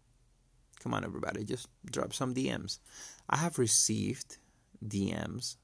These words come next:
from, from people listening to this podcast. Um, now, this is weird because I don't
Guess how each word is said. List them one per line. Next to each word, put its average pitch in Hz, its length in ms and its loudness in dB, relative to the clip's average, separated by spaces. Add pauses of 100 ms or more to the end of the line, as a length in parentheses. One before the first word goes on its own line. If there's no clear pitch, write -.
(140)
from, 92 640 -4
from 98 200 -6
people 95 280 0
listening 92 340 -2
to - 100 -4
this 95 240 -4
podcast. - 520 -6 (640)
Um, 95 420 2
now, 101 400 0
this 98 400 2
is 92 160 -2
weird 113 340 4
because 101 320 0 (100)
I 104 160 2
don't 107 340 2